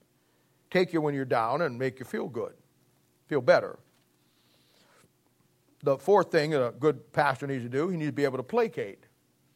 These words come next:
That means you put up with a lot of goofy stuff. There's a lot of stuff that people bring to me that I'm sitting there thinking to myself, "This is the dumbest thing I ever heard in my life." But you know what? You get past that real quick, because if it's important to them where they're at, then it better be important to you.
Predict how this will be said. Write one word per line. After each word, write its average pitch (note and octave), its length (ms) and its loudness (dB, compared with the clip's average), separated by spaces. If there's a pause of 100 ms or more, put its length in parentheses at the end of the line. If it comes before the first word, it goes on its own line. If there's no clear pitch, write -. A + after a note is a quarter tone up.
(500)
That D#3 160 2
means D3+ 180 -6
you B2+ 60 -12
put D#3+ 180 0
up F3 140 4
with D3+ 80 -10
a - 20 -6
lot A#2+ 180 -2
of G#2+ 120 -12
goofy A#2+ 240 -8
stuff. F2+ 300 -10 (1000)
There's D3 140 -10
a - 20 -2
lot E3 160 6
of C#3 80 -4
stuff D3+ 240 4
that B2+ 240 -10
people D3 260 -6
bring C#3+ 240 -4
to C3 60 -8
me D3 220 -2
that C3 120 -4
I'm C3+ 160 -6
sitting D#3 220 -4
there C#3 140 -2
thinking C3 240 -6
to C3 80 -10
myself, C3 300 -2
"This F3 100 -8
is A2 80 -18
the A2 60 -16
dumbest C3+ 380 -4
thing C#3 140 -6
I C3+ 40 -6
ever C3+ 140 -6
heard C#3 160 -2
in C3+ 40 -10
my C#3 80 -4
life." C#3 300 -4 (760)
But D#3 100 -2
you D#3 80 0
know D#3 140 4
what? E3 360 2 (420)
You D#3 80 -12
get C#3+ 220 -4
past F3 300 -2
that C#3+ 200 0
real C#3+ 140 0
quick, F#3+ 360 0
because B2+ 380 -2 (180)
if D3+ 140 -6
it's C#3+ 160 -4
important C#3+ 420 0
to C3+ 60 -2
them D3+ 240 0
where C#3 120 0
they're C3+ 200 0
at, D3+ 200 2
then A#2+ 100 -10
it A2+ 100 -12
better C3+ 160 -4
be A#2+ 120 -6
important A2+ 360 -8
to A2 80 -10
you. E3 300 -6